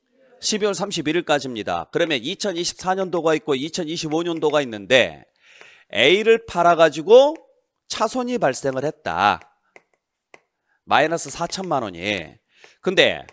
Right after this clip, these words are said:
B를 팔아서 소득이 발생을 했다. 플러스 삼천만 원이. 그러면 마이너스 사천 발생한 A는 세금 낸다, 안 낸다? 안 낸다. 신고한다, 안 한다? 한다.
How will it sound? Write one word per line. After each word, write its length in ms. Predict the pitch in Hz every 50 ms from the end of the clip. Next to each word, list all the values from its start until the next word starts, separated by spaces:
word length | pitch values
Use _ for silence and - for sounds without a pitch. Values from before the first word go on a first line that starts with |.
| _ _
B를 380 | - - 170 202 240 233 254 254 -
팔아서 760 | - - 151 131 113 110 101 - 165 170 143 104 85 76 65 - - _ _ _ _ _
소득이 640 | - - - - 269 277 285 226 294 285 254 294 277
발생을 520 | 170 139 123 120 - - 139 139 135 139
했다. 680 | 147 190 - _ - 95 92 107 104 90 73 71 _ _ _ _ _ _ _ _ _ _ _ _ _ _ _ _
플러스 380 | - 123 123 127 - - 233 247
삼천만 600 | - - 226 226 - - 220 240 220 196 156 127
원이. 340 | 107 92 87 82 76 69 _ _ _ _ _ - - _ _ _ _ _ _ _ _ _ _ _ _ _ _ _ _ _ _ _ _ _ -
그러면 380 | 196 208 185 143 110 90 85
마이너스 420 | 90 117 170 226 240 254 247 247 247
사천 480 | - - 202 202 - - 214 214 208
발생한 400 | 170 180 175 - 202 175 180 175 - -
A는 280 | 135 151 170 170 170 165
세금 280 | - 202 185 175 156
낸다, 300 | 135 143 160 170 151 156
안 100 | 135 120
낸다? 420 | 113 110 104 90 85 82 71 - _ _ _ _ _ _ _ _ _ _ _
안 220 | _ 120 139 165 180
낸다. 400 | 180 170 147 120 110 95 87 -
신고한다, 680 | - - 262 269 269 226 220 190 233 262 240 226 233
안 80 | 185 143
한다? 460 | 123 117 107 92 90 80 69 - _ _ _ _ _ _ _ _
한다. 480 | - 233 247 202 151 113 92 82 -